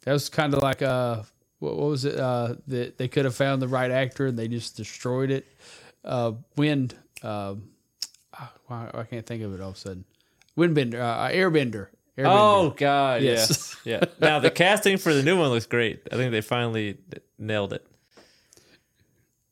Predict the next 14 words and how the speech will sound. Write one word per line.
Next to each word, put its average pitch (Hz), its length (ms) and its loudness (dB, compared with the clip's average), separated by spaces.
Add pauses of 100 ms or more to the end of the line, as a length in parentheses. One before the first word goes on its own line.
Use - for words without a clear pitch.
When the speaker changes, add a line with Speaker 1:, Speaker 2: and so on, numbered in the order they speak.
Speaker 1:
Uh, 120 400 -2
let's 120 140 -6
see. 71 220 -10
Speaker 2:
That's 131 200 0
also, 160 380 2
in 135 100 -4
the 135 80 0
nineties 139 420 0
is 110 120 0
also 123 340 0
when 110 80 -6
the 104 80 -8
Sega 107 320 -2
Genesis 104 680 -6